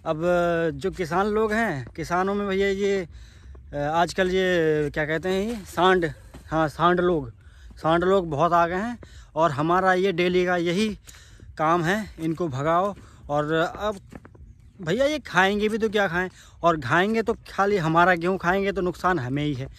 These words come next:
है ना? तो इनके लिए गौशाला बनाए, सरकार से मैं गुजारिश करता हूँ भैया, इतनी हमारी औकात नहीं है, सरकार के हाथ में सब कुछ है,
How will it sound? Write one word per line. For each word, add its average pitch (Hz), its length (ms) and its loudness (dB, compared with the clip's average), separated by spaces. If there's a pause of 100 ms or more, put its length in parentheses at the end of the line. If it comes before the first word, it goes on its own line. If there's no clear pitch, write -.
(380)
है 160 120 0
ना? 202 160 0 (380)
तो 170 80 0
इनके 170 240 0
लिए 208 180 4
गौशाला 175 460 4
बनाए, 196 320 2
सरकार 160 420 -2
से 190 140 -4
मैं 196 140 0
गुजारिश 160 400 -2
करता 180 240 0
हूँ 196 140 -2
भैया, 214 280 -2 (280)
इतनी 165 240 -2
हमारी 196 320 4
औकात 180 320 2
नहीं 208 160 -2
है, 254 140 -2 (180)
सरकार 175 380 2
के 175 80 -2
हाथ 165 160 0
में 185 140 -2
सब 156 180 -4
कुछ 196 220 -4
है, 240 140 0